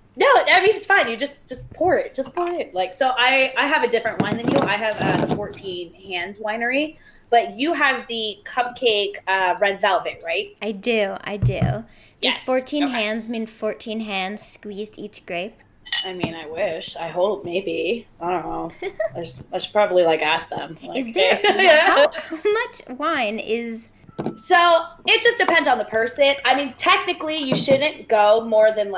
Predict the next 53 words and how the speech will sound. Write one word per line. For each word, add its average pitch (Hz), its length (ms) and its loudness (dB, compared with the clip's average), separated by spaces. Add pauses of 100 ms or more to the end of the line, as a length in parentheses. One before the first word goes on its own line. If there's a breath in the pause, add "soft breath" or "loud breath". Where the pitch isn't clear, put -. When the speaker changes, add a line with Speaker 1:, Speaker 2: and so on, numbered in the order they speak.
Speaker 1:
I, 202 160 -2
this 226 200 -2
is 196 60 -10
a 185 60 -2
stemless, 185 480 -4 (140)
stemless 185 400 -6
glass. 202 400 -2
I 165 60 -12
mean, 165 260 -16 (380)
I 247 80 2
mean, 311 100 4
you 392 60 4
could 403 100 4
always, 277 200 6 (180)
yeah, 277 400 2
that's 330 280 4
good, 220 240 2 (320)
Speaker 2:
Am 247 100 -6
I 254 40 -2
Speaker 1:
right? 196 160 -2
Speaker 2:
fancy 226 320 -6
now? 269 260 -10
Speaker 1:
Uh, 220 360 4
I - 20 -10 (320)
mean, 330 320 4 (120)
I 370 360 6
personally 320 540 2
just, 247 280 0
like, 190 340 0 (160)
dump 196 300 -4
it, 196 360 2
<laughs> 494 1120 2
you 403 160 6
know, 311 300 6 (420 loud breath)
but 285 220 6
we'll 277 140 4
Speaker 2:
Okay. 285 140 -4
Speaker 1:
stay 254 220 6
a 240 80 4
little, 220 400 6
you 247 80 -4
know, 208 140 -4
a - 20 4
little 196 160 4
classy, 196 480 0
even 180 180 -6
though 175 60 -6
I 175 60 -6
just 170 220 -18
refilled 165 300 -16
my 151 180 -18
glass. - 360 -14 (160)
Um, 180 460 -2